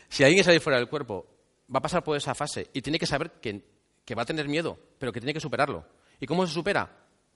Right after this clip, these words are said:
Haciéndolo N veces. Cuando uno se da cuenta que no le pasa nada, lo supera.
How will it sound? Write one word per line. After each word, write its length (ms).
Haciéndolo 640
N 180
veces. 380
Cuando 220
uno 80
se 100
da 80
cuenta 240
que 80
no 60
le 100
pasa 180
nada, 360
lo 100
supera. 440